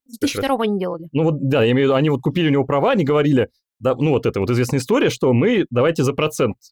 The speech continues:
Speaker 2: купим у вас права на этого. Он подумал, что никто, ну, никому не захочется играть в эту игру.
Speaker 1: Пипец,
Speaker 2: Они ему
Speaker 1: мне
Speaker 2: там
Speaker 1: щас сердце
Speaker 2: продал
Speaker 1: кровью
Speaker 2: права за, по-моему, за,
Speaker 1: заливается.
Speaker 2: я, э, по-моему, за десять ка долларов.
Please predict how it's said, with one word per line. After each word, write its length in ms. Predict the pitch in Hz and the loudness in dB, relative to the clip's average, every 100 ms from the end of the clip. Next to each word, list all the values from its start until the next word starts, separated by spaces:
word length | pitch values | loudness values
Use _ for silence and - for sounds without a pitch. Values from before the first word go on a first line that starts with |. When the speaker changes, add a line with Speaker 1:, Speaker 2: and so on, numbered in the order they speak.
| - | -8
Speaker 2:
купим 260 | 123 127 107 | -4 -2 0
у 60 | |
вас 260 | 110 113 - | 0 -2 -2
права 320 | 123 123 170 | -2 0 0
на 180 | 165 139 | 0 0
этого. 380 | 107 - 98 - _ _ _ - | -2 -4 -10 -12 _ _ _ -6
Он 280 | 123 170 147 | -2 0 0
подумал, 320 | 147 156 147 | 0 0 -2
что 160 | - 147 | 0 -2
никто, 260 | 147 151 | 0 0
ну, 180 | 135 139 | 0 2
никому 260 | 120 135 127 | 0 0 0
не 60 | |
захочется 340 | 123 - 123 131 | 0 -2 -2 0
играть 140 | 123 | 0
в 40 | 127 | 0
эту 140 | 143 | 0
игру. 240 | 139 254 - | 2 2 0
Speaker 1:
Пипец, 200 | 262 - | -2 -2
Speaker 2:
Они 120 | 190 | 0
ему 100 | 254 | 2
Speaker 1:
мне 100 | 247 | 2
Speaker 2:
там 40 | 165 | 0
Speaker 1:
щас 120 | 285 - | 0 -2
сердце 220 | - 254 202 | -2 0 2
Speaker 2:
продал 240 | 262 214 | 2 2
Speaker 1:
кровью 200 | 277 175 | 2 0
Speaker 2:
права 240 | 180 247 | 0 2
за, 80 | 196 | 0
по-моему, 180 | 180 185 | 2 2
за, 60 | 160 190 | 2 0
Speaker 1:
заливается. 100 | - | 2
Speaker 2:
я, 360 | 139 151 123 123 | 0 2 2 0
э, 40 | |
по-моему, 320 | - 151 226 175 | 2 2 2 2
за 120 | 156 | 2
десять 240 | 175 - | 0 0
ка 120 | 185 | 0
долларов. 560 | 165 156 131 110 - - | 2 4 4 2 0 -8